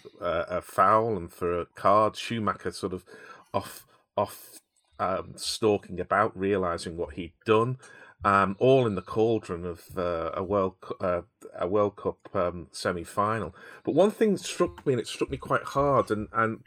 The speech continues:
funny, it, it does come back to mind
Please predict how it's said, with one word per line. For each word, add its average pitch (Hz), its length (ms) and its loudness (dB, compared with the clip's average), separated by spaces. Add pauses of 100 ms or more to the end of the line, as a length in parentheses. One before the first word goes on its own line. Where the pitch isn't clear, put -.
(380)
funny, 175 340 -2
it, - 100 -8
it 127 180 -8
does 147 140 0
come - 180 -8
back 131 200 -4
to 127 100 -8
mind 110 540 -2